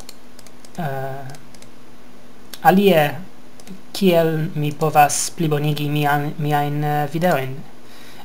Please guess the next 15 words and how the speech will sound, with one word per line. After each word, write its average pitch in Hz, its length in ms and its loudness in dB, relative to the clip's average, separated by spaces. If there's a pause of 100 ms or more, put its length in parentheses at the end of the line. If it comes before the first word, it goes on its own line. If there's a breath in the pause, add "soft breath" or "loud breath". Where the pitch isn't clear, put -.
(140)
Eh, 135 80 -2
mi, 139 280 -2
mi, 147 220 -2 (680)
mi 151 120 0
pensas, 147 320 0
ke 147 200 2
estas, - 540 2
ups, - 280 -4 (540)
jam 151 180 2
estas, 139 560 0
eh, 135 380 -2 (240)
mult-, 190 420 2
multaj 151 580 4
manieroj. 135 580 -4 (760 loud breath)
Eh, 131 380 -4